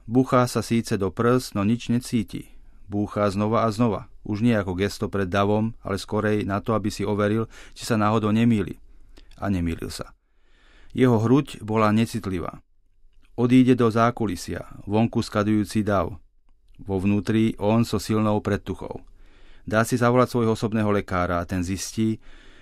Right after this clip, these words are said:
že sa u neho začína malomocenstvo. V tom si spomenie na svojho odporcu, na lekára Galena, ktorý objavil liek proti malomocenstvu.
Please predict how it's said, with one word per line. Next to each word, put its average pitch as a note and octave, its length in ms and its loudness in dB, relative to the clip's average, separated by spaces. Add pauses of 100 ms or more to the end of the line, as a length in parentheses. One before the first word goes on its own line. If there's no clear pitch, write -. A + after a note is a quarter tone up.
(120)
že G#2 160 -4
sa A2 80 -2
u G#2+ 80 2
neho G2+ 240 2
začína G2 400 -2
malomocenstvo. E2 720 -8 (560)
V - 40 -20
tom D3+ 120 0
si D3+ 160 -6
spomenie C3 400 6
na B2 80 4
svojho A#2+ 240 2
odporcu, A#2 480 0
na G#2+ 160 2
lekára G2+ 320 0
Galena, G#2 560 0 (400)
ktorý G#2+ 320 0
objavil A#2+ 480 2
liek G2+ 240 0
proti A2 240 -2
malomocenstvu. G#2 800 -2